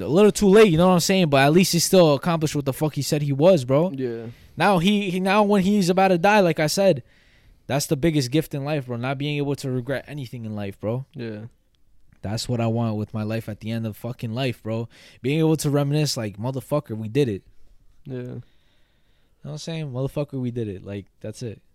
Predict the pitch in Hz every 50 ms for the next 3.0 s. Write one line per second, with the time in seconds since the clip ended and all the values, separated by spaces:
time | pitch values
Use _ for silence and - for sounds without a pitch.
0 | _ _ _ _ _ _ - 131 127 127 127 123 127 127 120 127 147 143 - -
1 | 156 170 180 - 147 127 123 131 127 120 110 117 113 - - 120 110 107 104 104
2 | 95 92 131 107 - - - 131 - 104 104 110 110 110 113 113 110 110 117